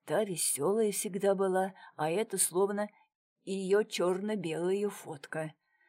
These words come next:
Радость изображает, а глаза грустные. «А я смотрю, ты не ты!» Конкина кокетливо поправила собранные на затылке в массивный пучок русые волосы.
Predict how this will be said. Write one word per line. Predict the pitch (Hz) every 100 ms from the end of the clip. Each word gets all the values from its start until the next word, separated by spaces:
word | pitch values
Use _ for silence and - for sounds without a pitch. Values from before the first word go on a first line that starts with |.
| _ _
Радость | 151 170 175 208 220 226 226
изображает, | 214 202 214 214 214 208 214 - -
а | 254
глаза | 196 175 170 180 202
грустные. | 175 165 - 175 170 175 _ _ _ _ - _
«А | 196 220
я | 247 269 320
смотрю, | 381 403 392 349 - 269 240 240 254
ты | - 330 285 381
не | 427 381
ты!» | 285 - 254 190 202 294 - - - _
Конкина | - 226 214 226 269 320
кокетливо | 339 339 214 208 247 262
поправила | 262 226 208 196 220
собранные | 240 - 190 185 190 214
на | 208
затылке | 202 180 180 180 196 220
в | - 180
массивный | 185 175 - 175 202
пучок | 196 165 - 185 190
русые | 165 - 190
волосы. | 190 156 160 - -